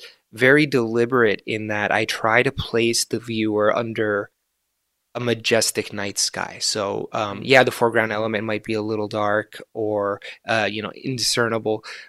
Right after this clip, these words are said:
Speaker 1: but you're looking up at this majesty, and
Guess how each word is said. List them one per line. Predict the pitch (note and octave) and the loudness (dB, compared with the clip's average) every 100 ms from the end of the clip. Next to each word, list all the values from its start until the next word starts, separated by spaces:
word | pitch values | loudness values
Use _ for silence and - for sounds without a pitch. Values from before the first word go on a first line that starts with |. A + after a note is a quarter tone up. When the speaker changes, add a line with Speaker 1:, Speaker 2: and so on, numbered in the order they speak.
| _ | _
Speaker 1:
but | A#2+ G#2+ G#2 - _ _ _ _ _ _ _ _ _ | 0 2 2 -2 _ _ _ _ _ _ _ _ _
you're | C3 B2+ | 2 2
looking | A#2 A#2+ C3 - C3 A#2+ A2+ - - | 4 4 2 2 2 0 -4 -8 2
up | B2+ - - | 2 2 -2
at | A2+ G#2+ - | 0 0 -2
this | A#2 - | -2 -2
majesty, | G#2+ G#2+ A2+ A#2 G#2+ - G#2 G#2+ G#2+ _ _ _ | -2 -2 0 0 -2 -2 -6 -8 -10 _ _ _
and | A#2 A2+ G#2+ G#2 G2+ - | -4 -2 -2 -4 -8 -14